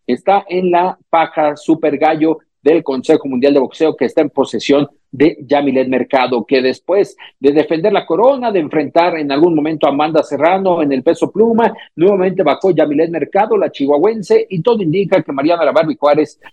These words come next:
busca ese cetro y, por qué no, después de ganarlo, hacer dos, tres defensas. Y a la voz que estaremos escuchando de Mariana Juárez, el adelanto de que todavía se mantendría, mantendría su actividad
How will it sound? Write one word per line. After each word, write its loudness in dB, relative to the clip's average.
busca 0
ese -2
cetro -2
y, 0
por -2
qué 2
no, -2
después 0
de 0
ganarlo, 0
hacer 0
dos, -4
tres -2
defensas. -2
Y 2
a 0
la -2
voz 2
que -2
estaremos -2
escuchando -2
de 0
Mariana 0
Juárez, 0
el -2
adelanto 0
de 0
que -2
todavía 0
se 0
mantendría, 0
mantendría 0
su -6
actividad -2